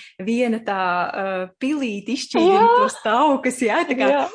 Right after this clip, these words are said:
Speaker 1: un man
Speaker 2: jā.
Speaker 1: bija tāda sajūta, kad es uzkāpu tajā vienā kalnā, un, ā, un es vienkārši jūtu, ka to enerģētiku, tāda sajūta, ka viņu tā kā tīra, un paliek tik viegla sajūta, un tāda kā,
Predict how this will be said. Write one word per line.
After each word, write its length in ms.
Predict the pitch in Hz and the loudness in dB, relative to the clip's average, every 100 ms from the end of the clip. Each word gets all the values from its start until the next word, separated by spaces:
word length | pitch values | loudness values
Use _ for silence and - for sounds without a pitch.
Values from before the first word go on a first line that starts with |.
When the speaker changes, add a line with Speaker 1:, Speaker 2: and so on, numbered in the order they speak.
| - | -2
Speaker 1:
un 140 | 427 | 2
man 100 | 262 | 4
Speaker 2:
jā. 40 | 254 | 4
Speaker 1:
bija 180 | 247 220 | 0 -2
tāda 160 | 196 | -4
sajūta, 480 | - 247 294 233 - | -4 -2 -2 -4 -6
kad 140 | 214 | -8
es 180 | 196 202 | -8 -8
uzkāpu 480 | - 254 - 202 - | -8 -8 -8 -8 -6
tajā 180 | 190 190 | -6 -4
vienā 300 | 226 220 185 | -4 -4 -8
kalnā, 420 | - 262 262 208 196 - | -6 -4 -2 -4 -6 -10
un, 240 | 202 190 190 | -12 -10 -10
ā, 640 | 190 190 185 185 185 180 _ | -8 -8 -8 -8 -10 -14 _
un 180 | - 202 | -12 -10
es 140 | 202 - | -8 -8
vienkārši 560 | 208 220 196 175 - 170 | -6 -6 -6 -8 -12 -10
jūtu, 380 | 196 220 254 262 | -8 -6 -6 -6
ka 100 | - | -10
to 220 | - 180 | -10 -8
enerģētiku, 840 | - 220 233 220 165 190 185 185 185 | -6 -2 -2 -2 -4 -6 -6 -8 -8
tāda 160 | 202 180 | -8 -8
sajūta, 380 | - 240 233 - | -8 -6 -8 -10
ka 80 | 190 | -10
viņu 220 | 180 175 | -8 -10
tā 80 | 180 | -12
kā 100 | 180 _ | -14 _
tīra, 460 | 214 214 233 247 175 - - - - 190 | -8 -4 -2 -2 -4 -8 -20 -20 -16 -10
un 80 | 185 | -4
paliek 320 | 240 233 196 | -2 -2 -2
tik 160 | 214 | -8
viegla 480 | 175 196 226 247 196 | -8 -4 -2 -2 -4
sajūta, 680 | 196 - 226 220 175 170 180 - | -6 -4 -4 -4 -6 -8 -12 -12
un 140 | 185 | -14
tāda 440 | 175 202 202 190 185 | -10 -8 -6 -6 -8
kā, 400 | 190 196 190 | -10 -8 -8